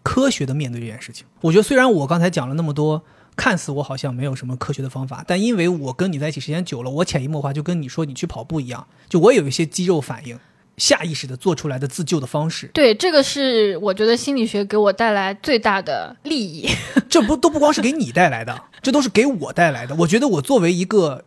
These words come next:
Speaker 1: 身边有很多心理学从业者的非心理学从业者，都深受这个事情的好处。就是我因为身边有太多像你一样的我的这些朋友，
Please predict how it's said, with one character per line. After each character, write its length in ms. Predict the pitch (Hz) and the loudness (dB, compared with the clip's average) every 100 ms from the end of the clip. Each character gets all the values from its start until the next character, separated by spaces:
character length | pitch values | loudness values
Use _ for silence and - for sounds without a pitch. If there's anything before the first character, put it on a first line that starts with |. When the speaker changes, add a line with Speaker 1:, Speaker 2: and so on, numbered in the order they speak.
| _ - | _ -6
Speaker 1:
身 360 | - 262 262 | -2 2 2
边 320 | 247 262 220 156 | 4 2 0 -2
有 200 | 135 175 | -2 -2
很 280 | - 131 127 | -2 -6 -4
多 160 | 156 | -4
心 180 | 165 202 | 0 0
理 80 | 165 | 0
学 220 | - 143 | -4 -8
从 260 | - 131 180 | -8 -6 -2
业 160 | 208 | -2
者 220 | 147 123 | -2 -8
的 260 | 117 123 123 _ _ | -10 -14 -14 _ _
非 340 | - - 302 320 | -10 0 2 2
心 220 | - 175 | 0 -2
理 80 | 131 | -4
学 160 | - | -8
从 200 | 131 131 | -12 -8
业 120 | 139 135 | -8 -8
者， 180 | 120 - _ _ - | -10 -18 _ _ 4
都 160 | 196 | 6
深 300 | - - 208 | 6 4 4
受 240 | 208 185 143 | 4 0 0
这 100 | 147 | -6
个 80 | |
事 120 | 135 147 | -6 -8
情 160 | 135 | -8
的 240 | 123 120 - | -10 -14 -16
好 260 | - 135 120 | -6 -6 -6
处。 200 | - 143 _ _ | -12 -14 _ _
就 80 | 254 | -4
是 80 | 247 | -2
我 140 | 180 | 0
因 140 | 160 214 | 0 2
为 80 | 202 | 0
身 120 | 208 | 0
边 80 | 196 | -2
有 60 | |
太 180 | - 208 | -2 -2
多 200 | 170 185 175 | 0 0 -2
像 240 | - 190 151 | 0 0 0
你 120 | 120 | -4
一 40 | |
样 180 | 151 180 | -4 -4
的 120 | 147 - - | -4 -10 -8
我 100 | 135 | -6
的 60 | |
这 80 | 151 | -2
些 100 | 180 | -2
朋 260 | - 131 139 | -4 -8 -8
友， 160 | 151 | -8